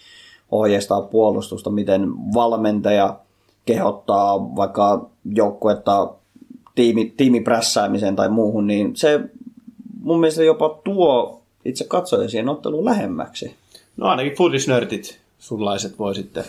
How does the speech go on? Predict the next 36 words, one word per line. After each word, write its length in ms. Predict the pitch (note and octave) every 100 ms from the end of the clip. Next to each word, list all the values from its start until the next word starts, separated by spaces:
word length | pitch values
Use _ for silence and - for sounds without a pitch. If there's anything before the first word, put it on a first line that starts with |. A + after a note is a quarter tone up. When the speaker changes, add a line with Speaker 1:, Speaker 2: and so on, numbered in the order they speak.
| -
Speaker 2:
Google 260 | A2 G#2+
kääntää 420 | G2 G#2 G2 G2 F#2+
olla 160 | F#2+
kuunnella, 540 | - A2+ G2+ E2 - - _ _ _ _ -
että 180 | - G2
mitä 260 | F#2+ F#2+
joku 340 | F#2+ F#2+ G2 - _
siellä 260 | - G#2 G2+
ranskaksi 500 | G#2 G2 - F#2+ -
tai 200 | G2 F#2+ -
saksaksi 500 | - - A2 - G2 -
huutaa, 400 | A2+ G#2+ G2+ F#2
niin 140 | F#2+ _ _ _ _ A#2+
kyllähän 140 | B2+
se 60 | E3+
varmasti 280 | D3 B2
tuollaisen 260 | B2 A2 A2
taktisen 480 | G#2+ G2+ A2+ G2 G#2
lisän 380 | G2+ G#2 G2 - -
katsojalle 460 | G2+ - G2+ G2
tuo, 260 | - A2+ G#2
ja 120 | G2
kyllähän 220 | G#2 A2
se 200 | A#2 A2 - - -
paremmin 340 | - A#2+ A#2 G#2+
keskityt 420 | A#2+ - A2 G2
siihen 240 | A2 F#2+
peliin 380 | - G#2+ G#2 G2+
sisältöön. 640 | - G#2+ G#2 - - - - _ - _ _ _
Mutta, 460 | A#2 G#2 - G#2 G#2
äh, 580 | - _ - C#2+ F2+ G2
tällaiselle 320 | A2+ B2 A#2
viihdekatsojalle, 880 | C#3 A#2+ - G#2+ - A2 G2 G#2 G2+
niin 320 | G#2 G2+ G2
se 140 | A2+
oli, 360 | G#2 G#2 G2